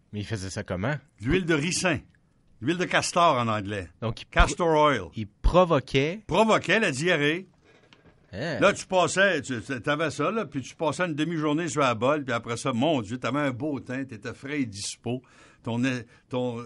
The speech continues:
Speaker 2: ton estomac fonctionnait bien, tes intestins fonctionnaient bien, t'avais une belle peau rose.
Speaker 1: Qu'est-ce qu'on ferait pas juste douze fois par année pour avoir une si belle peau, hein ?
Speaker 2: C'est ça.
Speaker 1: <laughs>
Speaker 2: Et ça se faisait,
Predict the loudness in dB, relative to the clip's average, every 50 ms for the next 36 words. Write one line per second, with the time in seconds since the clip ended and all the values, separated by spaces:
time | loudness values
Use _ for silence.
0 | -14 -10 -8 -4 -2 0 0 0 -2 -2 -4 -2 -2 -2 -4 -4 -4 -6 -6 -4
1 | -4 -2 0 0 0 -2 -4 -6 -6 -4 -4 -4 -4 -6 -8 -6 -4 -6 -4 -4
2 | -6 -8 -8 -6 -8 -8 -8 -8 -10 -10 -8 -8 -6 -6 -6 -8 -8 -8 -8 -8
3 | -6 -8 -6 -4 -4 -4 -2 -2 -4 -4 -4 -4 -4 -2 -2 -2 -2 -4 -4 -4
4 | -4 -6 -6 -6 -8 -6 -2 2 2 2 2 2 0 -2 0 2 0 0 0 0
5 | 0 0 0 0 -2 -2 -2 0 0 2 4 6 6 6 6 4 2 2 0 0
6 | 0 0 0 2 2 2 0 -2 -4 -6 -6 -6 -4 -2 -2 -2 -2 -2 -4 -4
7 | -4 -2 -2 -2 -4 -4 -6 -4 -2 -2 -2 0 0 0 0 2 2 0 -2 -4
8 | -4 -4 -4 -4 -6 -6 -6 -6 -6 -6 _ _ -10 -10 -10 _ _ -12 -12 -10
9 | -10 -10 -10 -10 -10 -10 -10 -10 -8 -8 -10